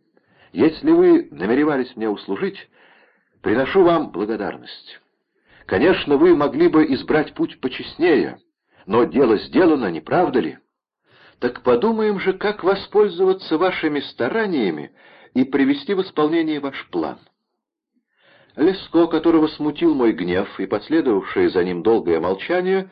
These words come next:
пришёл в восторг от моего решения, совершенно расходящегося с тем, чего он, несомненно, опасался. Он вовсе не был храбрецом,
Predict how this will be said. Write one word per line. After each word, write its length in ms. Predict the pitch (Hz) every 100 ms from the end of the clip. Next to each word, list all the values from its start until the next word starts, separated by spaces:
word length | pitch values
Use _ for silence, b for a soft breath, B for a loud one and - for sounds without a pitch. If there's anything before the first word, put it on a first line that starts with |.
| b b b b -
пришёл 400 | 151 - 202 104
в 120 | 71
восторг 520 | 80 - - 175 190
от 140 | 185 180
моего 260 | 180 175
решения, 600 | 175 175 170 165 160 160 b b b
совершенно 640 | - 131 147 - 147 143
расходящегося 840 | 143 147 139 135 135 - 131 127 127
с 120 | -
тем, 240 | 131 120
чего 300 | - 123 120
он, 100 | 117
несомненно, 580 | 117 110 113 113 110 107
опасался. 640 | 104 104 107 104 - 104 B B B B B B
Он 220 | 175 196
вовсе 340 | 214 202 - 165
не 140 | 151
был 160 | 127 123
храбрецом, 760 | 127 113 117 113 180 208 202